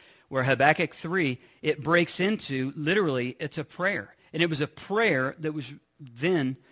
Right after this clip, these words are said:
basically transformed into a song. So the first two chapters of Habakkuk are very much, okay, God is gonna do this, and then Habakkuk gets this message that God is gonna also do some other things to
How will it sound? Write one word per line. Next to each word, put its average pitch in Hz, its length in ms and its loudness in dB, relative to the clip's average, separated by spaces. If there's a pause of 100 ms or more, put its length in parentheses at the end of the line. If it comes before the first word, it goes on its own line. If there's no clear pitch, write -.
(180)
basically 151 260 -4
transformed 135 640 -4
into 120 440 -6 (280)
a 135 80 -14
song. 104 480 -6 (1120)
So 202 140 2
the 175 100 4
first 247 340 6
two 233 160 0
chapters 196 540 2
of 175 140 -2
Habakkuk 170 640 0 (1160)
are 165 140 6
very 220 280 10
much, 202 500 2 (680)
okay, 175 480 6 (480)
God 175 260 10
is 254 120 6
gonna 247 200 4
do 208 220 2
this, 147 540 2 (1040)
and 196 200 4
then 220 100 6
Habakkuk 190 500 8
gets 202 260 2
this 190 220 -2
message 190 480 0 (180)
that 165 120 -4
God 185 240 8
is 196 100 0
gonna 202 200 2
also 208 400 2
do 175 180 0
some 180 220 -2
other 208 200 4
things 175 380 -2
to 160 320 0